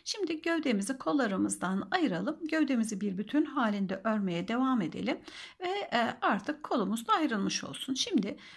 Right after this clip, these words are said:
bu ayrımı neye göre yapacağız? En kolay şekliyle size göstermek istiyorum. Bakınız, zaten belli bir sayı üzerinden başlamıştık. Şöyle çeviriyorum arkaya. Buradaki birleştirmiş olduğumuz noktamız var. Bakınız,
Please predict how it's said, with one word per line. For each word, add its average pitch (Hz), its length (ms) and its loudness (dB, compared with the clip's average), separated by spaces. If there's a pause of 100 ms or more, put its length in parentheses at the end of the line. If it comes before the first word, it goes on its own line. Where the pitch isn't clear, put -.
(180)
bu 415 260 -2
ayrımı 285 560 2
neye 330 280 4
göre 185 320 -2
yapacağız? 247 520 -2 (100)
En 392 280 -4 (100)
kolay 214 400 0
şekliyle 196 580 -4
size 233 220 0
göstermek - 640 -4
istiyorum. - 420 -10
Bakınız, - 460 -10 (340)
zaten 370 460 0
belli 269 240 -2
bir - 40 -4
sayı - 260 0
üzerinden 190 680 -4
başlamıştık. - 680 -6 (500)
Şöyle 262 500 -2
çeviriyorum 269 720 0
arkaya. - 520 -4
Buradaki - 420 -4
birleştirmiş 254 720 0
olduğumuz 202 480 -4
noktamız 190 560 -2
var. - 200 -8
Bakınız, 226 320 -8